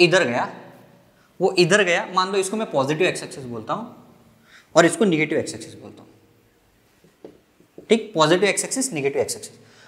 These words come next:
तो पहले वो ऐसे पाँच मीटर गया, ठीक? फिर वो ऐसे सात मीटर गया। तो मुझे दो चीज़ें, पहले क्या गया?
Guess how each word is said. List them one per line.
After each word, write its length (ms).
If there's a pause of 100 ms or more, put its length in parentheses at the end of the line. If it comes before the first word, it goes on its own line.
(160)
तो 80
पहले 280
वो 160
ऐसे 180
पाँच 320
मीटर 240
गया, 240 (920)
ठीक? 260 (440)
फिर 380 (460)
वो 240 (1200)
ऐसे 220
सात 280
मीटर 180
गया। 180 (3250)
तो 60
मुझे 160
दो 200
चीज़ें, 260
पहले 220
क्या 140
गया? 180